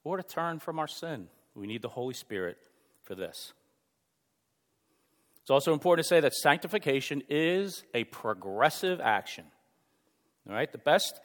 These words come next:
soldiers are not the ones straight out of boot camp. No, the best soldiers are the ones who have been tried in the fires of combat. Unfortunately, God doesn't just snap his finger and make us all perfectly holy, does he?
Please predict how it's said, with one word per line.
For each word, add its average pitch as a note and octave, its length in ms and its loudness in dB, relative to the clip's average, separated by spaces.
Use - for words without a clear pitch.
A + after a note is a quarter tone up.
soldiers D#3 680 2
are A#2+ 100 0
not A#2 220 0
the F3+ 100 2
ones A2+ 400 0
straight G#2+ 460 -6
out F#2 160 -6
of G2 140 -8
boot D3 220 -8
camp. E2+ 320 -14
No, A2 300 -6
the F#2 100 -6
best C#3 360 4
soldiers G2+ 480 -2
are E3 120 2
the F3 100 0
ones G#2+ 520 -4
who E3 60 -6
have D#3 120 -4
been F3 120 -4
tried F2 460 -4
in - 160 -6
the D3 60 -6
fires E2+ 540 -8
of A#2+ 140 -8
combat. - 640 -6
Unfortunately, E3 840 2
God G#2+ 220 2
doesn't B2 240 0
just - 360 -8
snap - 440 0
his F#3 140 -4
finger D#3 460 0
and C3 140 -2
make C3 160 -2
us - 120 -8
all C#3 120 0
perfectly C#3 460 -6
holy, F#3+ 340 0
does E3+ 240 2
he? G#2+ 180 -12